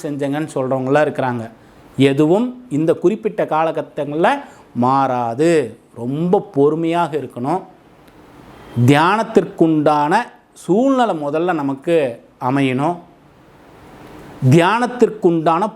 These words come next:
பொறுமை ரொம்ப அவசியம். ஒவ்வொரு படிநிலைகளாக தான் நமக்குள்ளார மாற்றங்கள் ஏற்பட்டுக்கிட்டே இருக்கும்.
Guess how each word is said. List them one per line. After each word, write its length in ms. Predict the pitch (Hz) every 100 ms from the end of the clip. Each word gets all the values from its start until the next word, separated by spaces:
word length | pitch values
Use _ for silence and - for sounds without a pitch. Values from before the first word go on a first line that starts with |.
| -
பொறுமை 680 | 185 208 240 233 180 139 139
ரொம்ப 320 | 143 147 175 160
அவசியம். 560 | 147 - 156 120 117
ஒவ்வொரு 540 | 143 175 196 214 185 233 277 - -
படிநிலைகளாக 1160 | 147 165 226 226 202 175 165 156 151 151 143
தான் 200 | 147 240 - 147
நமக்குள்ளார 760 | 151 143 147 151 147 175 233
மாற்றங்கள் 760 | 170 156 180 - 160 147 190 196
ஏற்பட்டுக்கிட்டே 640 | 147 165 - 135 127 156 165
இருக்கும். 220 | -